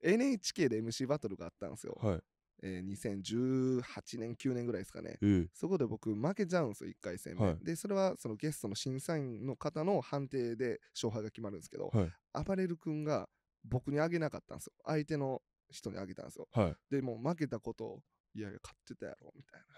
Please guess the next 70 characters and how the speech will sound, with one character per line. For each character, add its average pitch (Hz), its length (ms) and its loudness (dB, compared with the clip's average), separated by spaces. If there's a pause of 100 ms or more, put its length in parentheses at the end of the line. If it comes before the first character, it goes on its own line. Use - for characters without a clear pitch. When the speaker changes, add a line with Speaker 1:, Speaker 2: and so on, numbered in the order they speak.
Speaker 1:
な。 90 60 2
Speaker 2:
は - 0 -
い 85 40 -2
は 87 60 -2
い 92 60 -4
は 92 60 -2
い。 - 40 0
Speaker 1:
「尖 160 200 4
っ 151 40 0
て - 160 4
も 156 140 8
う 151 60 2
て 151 100 4
て」 127 240 2
み 120 80 -2
た 123 180 -6
い 131 60 -4
な。 135 140 -6 (220)
で、 131 80 -2
俺 135 120 0
結 - 240 -2
構 127 120 -2
そ 120 120 -8
の、 110 80 -8
結 127 180 -4 (120)
構 110 240 -2 (280)
楽 135 240 2
屋 139 100 6
と 110 80 -8
か 104 60 -4
で 101 60 -6
オ 117 100 -2
ラ 123 120 -4
つ 120 140 -12
い 110 60 -12
て 110 120 -14
て 71 120 -20
み 92 60 -14
た 101 60 -4
い - 20 0
な。 104 60 2
Speaker 2:
は 98 100 4
い。 - 60 -4
あ、 113 200 6
そ 135 160 6
う - 40 10
な 98 60 8
ん 82 80 0
だ。 80 100 -6
Speaker 1:
も 143 100 -2
う 139 40 -4
一 165 160 -4
生 147 500 0 (140)
バ 143 140 -4
リ 156 120 -4
尖 185 220 0
っ 180 60 0
て - 180 -4
る 170 80 2
み 147 80 2
た 127 100 -2
い - 20 0
に 123 60 -2
な 120 60 -4
っ - 20 -10
て - 140 -6
も 127 120 -2
う 120 40 -6
て 117 100 -6
て。 113 180 -8